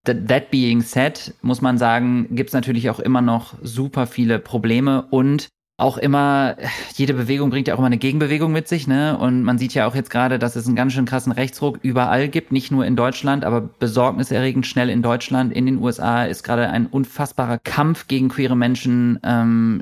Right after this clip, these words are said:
Italien, Finnland, Frankreich, überall gibt's einen Rechtsruck gerade. Ähm, ich, es macht mir wirklich sehr, sehr, es macht mir wirklich Angst. Ähm, wir haben natürlich jetzt auch andere Probleme, die noch dazukommen. Wir befinden uns mit einer Klimakrise, es herrschen mehrere Kriege.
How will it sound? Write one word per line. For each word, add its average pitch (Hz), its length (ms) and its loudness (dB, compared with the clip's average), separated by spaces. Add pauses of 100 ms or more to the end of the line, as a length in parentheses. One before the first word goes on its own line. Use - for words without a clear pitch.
(140)
Italien, 123 880 0 (200)
Finnland, 127 1000 0
Frankreich, 127 600 0
überall 143 380 2
gibt's 131 280 -4
einen 135 80 2
Rechtsruck 127 360 -2
gerade. 123 520 0
Ähm, 120 500 2
ich, - 140 -8 (760)
es - 280 -8
macht 131 240 0
mir 127 180 2
wirklich 139 280 -4
sehr, 135 220 2
sehr, 131 180 0 (140)
es 123 260 -2
macht 139 160 0
mir 139 100 2
wirklich 131 300 -4
Angst. 131 460 -2 (200)
Ähm, 113 680 2
wir 110 320 -2
haben 127 80 2
natürlich 131 240 0
jetzt 123 100 -2
auch 110 80 0
andere 139 220 2
Probleme, 123 320 0
die 113 80 2
noch 117 120 2
dazukommen. 120 460 0
Wir 113 80 2
befinden 117 220 -2
uns 120 80 -8
mit 120 80 0
einer 120 120 0
Klimakrise, 120 680 0
es 110 140 -4
herrschen 131 320 0
mehrere 127 320 -2
Kriege. 120 500 0